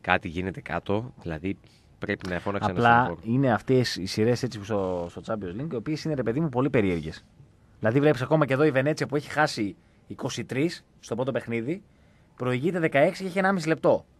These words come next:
Speaker 2: Δηλαδή ακόμα και τώρα που μιλάμε, έχει ελπίδες πρόκρισης και πήρε και θετικό φάουλ. Κατάλαβες;
Speaker 1: Ναι.
Speaker 2: Τώρα να βάλει ένα τρίποντο πάει δεκαεννιά, έχει ένα και είκοσι ένα.
Speaker 1: Ναι.
Speaker 2: Διεκδικεί. Κατάλαβες; Ακόμα και αυτή που χάσει είκοσι τρεις, όχι αυτή που χάσει εννιά. Έτσι, γι' αυτό
Speaker 1: Σωστό.
Speaker 2: σου λέω ότι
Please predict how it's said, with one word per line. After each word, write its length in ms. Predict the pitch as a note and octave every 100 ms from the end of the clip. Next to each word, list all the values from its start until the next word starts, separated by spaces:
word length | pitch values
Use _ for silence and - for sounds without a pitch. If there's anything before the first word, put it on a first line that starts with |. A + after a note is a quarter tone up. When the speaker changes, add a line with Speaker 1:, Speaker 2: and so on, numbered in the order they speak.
| _ -
Speaker 2:
Δηλαδή 220 | A#2+ E3+
ακόμα 220 | F#3+ G#3+
και 120 | F3
τώρα 240 | D#3 A3+ A#3
που 80 | E3
μιλάμε, 480 | C#3 C3+ B2+ E3+ G#3+ _ _ _ _ _ _ _ _
έχει 280 | - A3+ A3
ελπίδες 340 | C#3+ D#3 C3+
πρόκρισης 540 | - B2 G2+ - E2 - -
και 120 | C#3
πήρε 140 | A3
και 80 | F#3
θετικό 240 | C3+ A2+ G#2+
φάουλ. 240 | F#2+ E2+ D#2+ - - _ -
Κατάλαβες; 460 | A#2 F3 F3 G#2+
Speaker 1:
Ναι. 240 | F#2 F#2 D#2 -
Speaker 2:
Τώρα 160 | - G#3
να 80 | G#3+
βάλει 120 | A3
ένα 60 | A3
τρίποντο 180 | G#3 A#3
πάει 120 | A#3
δεκαεννιά, 380 | A3+ G#3+ A3 G#3+
έχει 240 | D3+ E3+
ένα 80 | G#3
και 60 | G3+
είκοσι 220 | F#3 -
ένα. 100 | G3
Speaker 1:
Ναι. 120 | A#2+ D#2+ _ _ _ _ _ _ _
Speaker 2:
Διεκδικεί. 640 | B2 E3+ E3+ G3+ A3+ - - _ _ _
Κατάλαβες; 320 | - B2 E3+
Ακόμα 140 | C3 G3
και 40 |
αυτή 100 | G3
που 60 | G#3
χάσει 140 | A3
είκοσι 160 | G#3+ F#3+
τρεις, 140 | A3
όχι 100 | F3+
αυτή 120 | F3 F#3+
που 60 |
χάσει 140 | D3+ C#3
εννιά. 300 | A2+ A2+ - _ _ _ _ _ _ _ _ _ _ -
Έτσι, 240 | C3+ -
γι' 120 | G#2 B2
αυτό 80 | G3+
Speaker 1:
Σωστό. 80 | G3
Speaker 2:
σου 40 | F3+
λέω 120 | C#3+
ότι 680 | A#2+ A#2+ A#2 G#2+ G#2 G2+